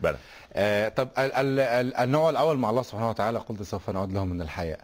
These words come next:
Speaker 1: أيوة.
Speaker 2: مسألة تستحي
Speaker 1: ال-،
Speaker 2: الله
Speaker 1: ال-،
Speaker 2: عز وجل.
Speaker 1: اللي هو، اللي هو واحد يعني إيه، إيه، إيه، إيه، يعني إحنا قلنا إيه؟ إحنا قلنا في نوعين.
Speaker 2: لا، الله سبحانه وتعالى،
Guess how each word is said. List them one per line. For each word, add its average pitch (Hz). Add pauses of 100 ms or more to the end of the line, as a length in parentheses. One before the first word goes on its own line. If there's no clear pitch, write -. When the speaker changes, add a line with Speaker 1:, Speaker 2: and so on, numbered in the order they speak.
Speaker 1:
أيوة. 78
Speaker 2:
مسألة 92
تستحي -
Speaker 1:
ال-، -
Speaker 2:
الله 92
Speaker 1:
ال-، 82
Speaker 2:
عز 87
وجل. 76
Speaker 1:
اللي 82
هو، 92
اللي 80
هو 87 (260)
واحد 110 (400)
يعني 76
إيه، 85 (460)
إيه، -
إيه، -
إيه، 64
يعني 69
إحنا 78
قلنا 78
إيه؟ 80
إحنا 80
قلنا 82
في 82
نوعين. 69 (760)
Speaker 2:
لا، 82 (120)
الله 120
سبحانه 120
وتعالى، 127